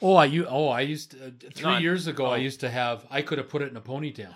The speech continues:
Speaker 2: Oh, I remember. I did see pictures
Speaker 1: Yeah.
Speaker 2: of when you had it longer.
Speaker 1: Yeah,
Speaker 2: Yeah, you're
Speaker 1: I
Speaker 2: good.
Speaker 1: could have
Speaker 2: You
Speaker 1: put it in a ponytail
Speaker 2: Yeah,
Speaker 1: a
Speaker 2: he had
Speaker 1: couple years
Speaker 2: the
Speaker 1: ago.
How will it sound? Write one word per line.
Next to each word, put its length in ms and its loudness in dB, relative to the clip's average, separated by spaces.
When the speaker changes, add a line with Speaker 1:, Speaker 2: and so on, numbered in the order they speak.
Speaker 2:
Oh, 120 0
I 100 8
remember. 260 2
I 100 6
did 120 0
see 140 -4
pictures 340 2
Speaker 1:
Yeah. 60 4
Speaker 2:
of 40 -4
when 120 2
you 60 4
had 100 4
it 20 2
longer. 300 4
Speaker 1:
Yeah, 100 2
Speaker 2:
Yeah, 140 6
you're 140 2
Speaker 1:
I 20 0
Speaker 2:
good. 80 0
Speaker 1:
could 100 4
have 80 0
Speaker 2:
You 60 0
Speaker 1:
put 100 2
it 40 2
in 100 -2
a 60 -2
ponytail 360 -2
Speaker 2:
Yeah, 140 6
Speaker 1:
a 80 4
Speaker 2:
he 100 -2
had 120 6
Speaker 1:
couple 120 0
years 220 2
Speaker 2:
the 60 -6
Speaker 1:
ago. 200 -8